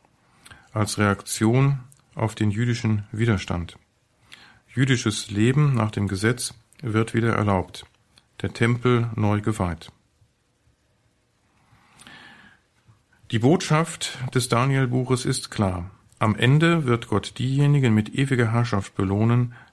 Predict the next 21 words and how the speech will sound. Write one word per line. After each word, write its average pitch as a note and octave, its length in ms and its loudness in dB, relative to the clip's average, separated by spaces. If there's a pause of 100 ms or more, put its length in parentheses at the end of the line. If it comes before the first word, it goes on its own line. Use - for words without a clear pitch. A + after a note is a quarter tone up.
(100)
die A2 100 0
ihm A#2+ 120 2
die B2 140 -2
Treue G2 380 2
halten, F#2 380 -4 (680)
auch C3 280 0
in A2 160 0
Zeiten, A#2+ 480 0
in G#2+ 180 0
denen G#2 200 -2
die F#2+ 140 -6
Treue B2 360 0
zum G#2 240 -2
jüdischen A#2 360 -2
Gesetz G#2 380 -2
mit G#2 140 -4
dem G2+ 120 -2
Tod G#2 280 -8
bestraft G2+ 500 -4
werden F#2 220 -6
kann. F#2 280 -8